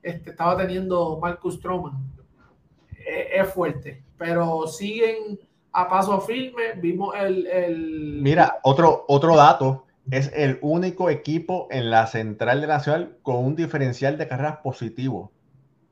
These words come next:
Speaker 2: Muy
Speaker 1: Sí.
Speaker 2: por encima, sesenta y tres carreras. Eh, cuando el resto de esa, de ese, de esos equipos tienen un diferencial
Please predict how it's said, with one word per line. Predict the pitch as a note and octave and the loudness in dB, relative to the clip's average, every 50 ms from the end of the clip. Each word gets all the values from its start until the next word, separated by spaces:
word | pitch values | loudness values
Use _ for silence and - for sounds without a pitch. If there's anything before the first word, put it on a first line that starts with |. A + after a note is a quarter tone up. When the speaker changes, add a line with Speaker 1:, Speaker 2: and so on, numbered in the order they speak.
| _ _ _ | _ _ _
Speaker 2:
Muy | C3 B2+ C3 C3+ D#3 F3 | -2 2 2 2 2 2
Speaker 1:
Sí. | E3+ | 2
Speaker 2:
por | F#3 F3 | 0 0
encima, | D3+ C#3 C#3+ E3+ D#3+ C3 A#2+ A#2+ - _ _ _ _ _ C3 | 2 2 4 4 4 4 4 0 -4 _ _ _ _ _ -10
sesenta | C3+ C3+ B2+ C3 B2+ A#2 A#2+ | -8 -4 -2 -2 -2 -4 -4
y | |
tres | A#2+ C3 C#3 | -6 -6 -4
carreras. | - D#3 C3 D3 D#3+ B2+ G2 - - _ _ _ _ _ - - - _ | -2 -2 0 2 2 2 0 0 -6 _ _ _ _ _ -20 -20 -14 _
Eh, | B2+ B2 B2 A#2 A#2 A2+ A2 - - - _ _ _ _ _ | -6 -4 -2 -2 -2 -4 -4 -6 -10 -14 _ _ _ _ _
cuando | - B2 B2 B2 B2 A#2 A#2+ | -6 -4 -4 -2 -2 -2 -2
el | A2+ G#2+ G#2+ | -2 -2 -2
resto | A#2 C#3 D3 - _ _ C3+ B2 A#2 A2 - | -4 -6 -6 -6 _ _ -6 -6 -4 -6 -8
de | - C3 | -10 -6
esa, | - B2 A#2 A2 | -2 -2 -2 -2
de | - A#2+ | -2 -4
ese, | B2+ B2+ B2 G2+ | -6 -6 -6 -6
de | A2+ A2+ | -4 -4
esos | A2 A2 - C3+ C3 C3 | -4 -4 -4 -2 -2 -2
equipos | A#2+ B2 C3 C#3 C#3 B2+ - - | -2 -2 -6 -6 -6 -6 -6 -8
tienen | A2+ A2 A2 A#2 | -8 -6 -6 -6
un | A#2+ | -6
diferencial | B2 B2 A#2 B2 A#2 A2 A#2 B2+ C3 B2+ - | -6 -6 -6 -4 -6 -2 -2 -2 -2 -2 -10